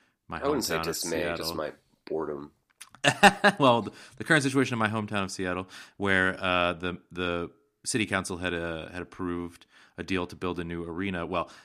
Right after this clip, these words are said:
Speaker 1: not a day later, I think literally it was the next day, the, uh, the N H L announced that they were accepting an expansion application from, uh, from the city of Seattle, the, the ownership group of, uh, some guy you've never heard of, and Jerry Bruckheimer, famed,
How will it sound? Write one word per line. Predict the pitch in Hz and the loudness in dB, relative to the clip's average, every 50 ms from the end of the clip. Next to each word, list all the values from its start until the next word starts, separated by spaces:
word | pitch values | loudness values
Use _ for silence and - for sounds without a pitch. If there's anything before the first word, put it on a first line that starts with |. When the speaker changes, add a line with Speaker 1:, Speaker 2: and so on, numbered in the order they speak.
| _ _ _ - | _ _ _ -4
Speaker 1:
not | 98 98 113 123 139 127 - | 2 6 8 8 8 8 6
a | 113 107 | 0 -2
day | 90 - - 113 117 131 135 | -2 0 2 4 4 6 4
later, | 123 117 113 113 101 85 80 76 - - _ _ | 4 4 2 2 0 0 -4 -10 -14 -18 _ _
I | - 90 | -8 -6
think | - 131 | -6 -2
literally | 110 117 127 127 117 98 90 87 | 2 4 4 6 6 4 2 2
it | 87 | 0
was | 90 90 - | -2 -2 -4
the | 92 82 | -4 -4
next | 85 90 - - - - | -4 -4 -4 -6 -8 -6
day, | 95 90 85 80 76 78 - - - _ _ _ | -4 -4 -4 -4 -6 -10 -14 -18 -20 _ _ _
the, | 85 82 80 82 | -6 -4 -2 -2
uh, | 80 78 82 | -2 -2 -2
the | 80 87 - | -4 -6 -6
N | 87 85 | -4 -4
H | 85 82 - - | -4 -4 -4 -4
L | 92 87 85 | -4 -4 -4
announced | 85 80 80 78 80 80 78 - - - - _ _ _ _ _ _ - | -4 -4 -4 -4 -4 -6 -8 -10 -14 -16 -18 _ _ _ _ _ _ -14
that | 82 80 82 | -14 -10 -8
they | 85 82 | -8 -6
were | 80 80 82 80 | -6 -6 -6 -6
accepting | 80 - - - 95 85 - - 87 82 78 82 - | -8 -8 -8 -6 -6 -8 -6 -6 -8 -8 -8 -8 -12
an | - 80 80 | -12 -12 -12
expansion | 78 - - 101 107 110 - 90 | -12 -10 -8 -6 -6 -6 -6 -8
application | 82 82 - - - 85 80 - - 80 | -10 -10 -10 -10 -10 -10 -10 -10 -12 -14
from, | - - 85 82 78 78 - _ - - _ _ - | -12 -10 -10 -10 -10 -12 -14 _ -20 -20 _ _ -10
uh, | - 80 76 76 76 73 69 _ _ _ _ _ _ _ _ | -8 -6 -6 -6 -6 -8 -12 _ _ _ _ _ _ _ _
from | - 90 82 76 | -14 -14 -12 -10
the | 82 | -10
city | - 87 78 80 | -8 -6 -6 -6
of | 80 76 | -6 -8
Seattle, | - - 80 78 78 78 82 80 - - - - _ _ | -8 -8 -6 -6 -6 -6 -8 -10 -12 -16 -20 -20 _ _
the, | 87 85 85 80 80 76 | -6 -4 -4 -4 -4 -6
the | - - 92 | -8 -8 -6
ownership | 92 95 92 90 82 - - 73 | -4 -4 -4 -4 -6 -8 -10 -12
group | - - 90 - - | -10 -10 -10 -8 -8
of, | 85 78 69 80 | -10 -10 -8 -8
uh, | 82 80 78 76 58 - 85 | -8 -8 -8 -8 -10 -14 -14
some | - - 87 85 | -12 -12 -10 -6
guy | 95 82 80 | -6 -4 -4
you've | 80 78 78 | -4 -6 -6
never | 82 82 82 | -8 -8 -6
heard | 85 107 104 | -4 -2 -2
of, | 104 92 85 | -2 -2 -4
and | 80 80 | -8 -8
Jerry | - 92 87 85 80 | -6 -4 -4 -4 -4
Bruckheimer, | - - 90 - - - 85 80 78 78 85 87 85 | -6 -6 -8 -8 -6 -6 -8 -6 -6 -6 -8 -10 -10
famed, | - - 85 80 78 80 80 76 - | -10 -10 -10 -10 -10 -10 -12 -14 -16